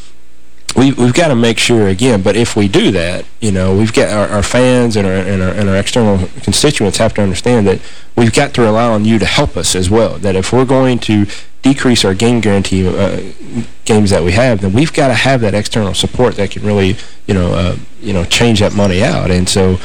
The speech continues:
um, I, we've gotta have folks that are, that understand that, and we've gotta educate people on that as well.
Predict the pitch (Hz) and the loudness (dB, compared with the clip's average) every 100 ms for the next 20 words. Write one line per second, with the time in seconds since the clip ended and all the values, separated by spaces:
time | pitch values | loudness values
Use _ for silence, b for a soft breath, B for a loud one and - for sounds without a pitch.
0 | B B - 98 92 50 - - 65 101 | B B 0 2 2 -2 -6 -8 -8 -2
1 | 104 110 110 98 127 120 107 117 101 - | 0 2 2 2 2 2 2 0 0 0
2 | 110 104 107 95 92 104 92 101 92 - | 0 0 0 0 0 0 0 0 0 0
3 | 107 101 95 95 95 107 101 92 98 98 | 2 2 2 2 2 2 2 2 2 0
4 | - 90 92 92 85 87 90 101 98 98 | -2 -2 -2 -2 -2 -2 -2 -2 -2 -2